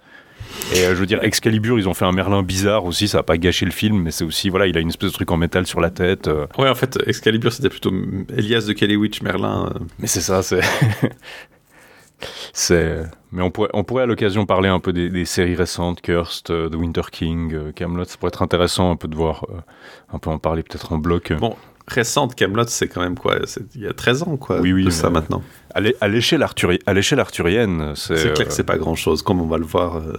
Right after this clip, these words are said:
Speaker 2: dans l'épisode d'aujourd'hui.
Speaker 1: Autre point d'actualité, alors, euh, je t'invite, Antoine, à, à monter sur l'estrade. On ouvre le grand rideau rouge pour cette petite, euh,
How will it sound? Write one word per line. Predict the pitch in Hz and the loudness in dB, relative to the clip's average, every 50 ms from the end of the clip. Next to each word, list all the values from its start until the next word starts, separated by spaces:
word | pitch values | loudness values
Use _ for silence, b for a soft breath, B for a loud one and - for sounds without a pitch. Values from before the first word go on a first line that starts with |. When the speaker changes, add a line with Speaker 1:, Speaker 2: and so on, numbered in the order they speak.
| - - | -8 -4
Speaker 2:
dans | 92 85 - | -4 -4 -4
l'épisode | - - - - - - | -4 -8 -8 -4 -4 -2
d'aujourd'hui. | - - - - - - - - - - - - - | 0 0 0 0 0 -2 -4 -8 -8 -18 -16 -4 2
Speaker 1:
Autre | 127 135 151 - - | 4 4 4 2 -2
point | - - 147 139 131 | -4 -2 0 0 2
d'actualité, | 117 117 - - - - 110 107 110 101 - - 123 131 - 135 - - _ - | 0 0 -2 -4 -2 0 0 0 0 -2 -2 -2 -2 0 0 -2 -4 -8 _ -4
alors, | - 92 90 90 87 87 92 | 0 2 2 2 2 4 4
euh, | 87 87 87 | 4 2 2
je | 82 92 | 2 0
t'invite, | 92 - - 101 98 90 95 92 - 98 | -2 0 2 0 0 0 -2 -4 -2 -2
Antoine, | 87 85 - - 95 95 92 87 | -2 -2 0 0 0 2 2 2
à, | 82 78 78 80 - - 80 80 80 80 | 0 0 -2 -4 -4 -6 -6 -4 -4 -4
à | 80 | -4
monter | 82 92 104 107 - 123 110 | -2 0 0 0 2 0 0
sur | - - 101 | 0 2 2
l'estrade. | 98 95 - - - - 98 98 104 107 107 95 | 2 2 2 0 -4 0 0 2 4 4 4 2
On | 90 92 | 2 4
ouvre | 95 101 104 95 101 95 | 4 2 2 2 2 2
le | 90 90 | 2 2
grand | 69 87 98 95 95 | 2 2 2 4 2
rideau | 90 80 87 80 104 95 | 2 0 -2 0 0 0
rouge | 78 90 98 101 98 - - - | 2 2 0 0 0 -4 -6 -4
pour | 98 80 - | -6 -4 -4
cette | - - 87 - - - 87 78 | -4 -4 -6 -6 -6 -4 -4 -4
petite, | 69 - - 95 - - 101 - - - 92 | -4 -2 -4 -4 -4 -4 -10 -8 -2 2 4
euh, | 82 78 78 78 76 | 6 6 6 4 2